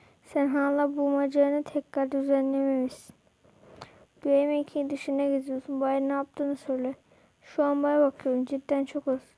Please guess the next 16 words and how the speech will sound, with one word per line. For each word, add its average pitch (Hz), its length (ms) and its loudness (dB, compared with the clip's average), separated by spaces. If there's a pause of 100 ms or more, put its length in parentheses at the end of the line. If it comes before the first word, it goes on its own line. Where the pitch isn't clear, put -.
(140)
Bakmak 269 320 -4
ister 285 280 -2
misin? 285 260 -6
Hayır. 269 320 2 (440)
Bunun 277 140 2
için 285 320 0
vaktim 277 440 -2
yok. 277 220 -2 (320)
Ya 294 180 6
bir 285 60 6
insan 294 360 6
buradan 285 340 8
geçerse 277 340 2 (240)
hazırlık 285 420 4
olmak 320 220 6
istiyorum. - 280 2